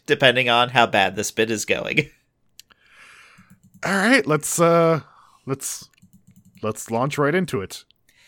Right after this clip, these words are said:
Speaker 2: I, I was
Speaker 1: And these
Speaker 2: thinking,
Speaker 1: questions.
Speaker 2: I was
Speaker 1: What?
Speaker 2: trying to think of, like, a dance term for starting it, but I couldn't think of one, and that might be a hint as to how well this is gonna go.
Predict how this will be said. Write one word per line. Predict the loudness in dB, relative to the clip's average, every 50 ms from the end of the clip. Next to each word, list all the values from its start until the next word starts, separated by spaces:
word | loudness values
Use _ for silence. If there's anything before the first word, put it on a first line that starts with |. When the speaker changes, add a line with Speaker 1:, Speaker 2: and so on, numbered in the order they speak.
| -4
Speaker 2:
I, | -2 0
I | 0 2 2 0
was | 0 2
Speaker 1:
And | 4 4
these | 4 4
Speaker 2:
thinking, | 6
Speaker 1:
questions. | 6 6 6 6 2 -2 -2 -2 -6 -16 _ _ -20
Speaker 2:
I | -20 -20 _ _ _ -2
was | 2 2
Speaker 1:
What? | 4 4 4
Speaker 2:
trying | 2 2 2
to | 0 0
think | 0 0 0
of, | 0 -2
like, | -2 0 -2
a | -2
dance | -2 -2 -2 -2 -2 -2 -4
term | -2 2 2 2 2 0
for | -2 -8 -6
starting | -4 -2 0 0 0 0 0
it, | -2 -2 -2
but | -4 -6
I | -4
couldn't | -2 -2 -4 -2
think | -2 -4 -4
of | -4 -2
one, | -2 0 0 -2 -2 -6 -8
and | -6 -2
that | -2 -2 0 0
might | -2 -2 0
be | 0 -2
a | -2
hint | -2 -2 -4
as | -4 -6 -4
to | -2 -2
how | 0 0
well | 0 -2 -2
this | -4 -8
is | -12 -10
gonna | -6 -6 -6 -4
go. | -2 -2 -2 -2 -4 -6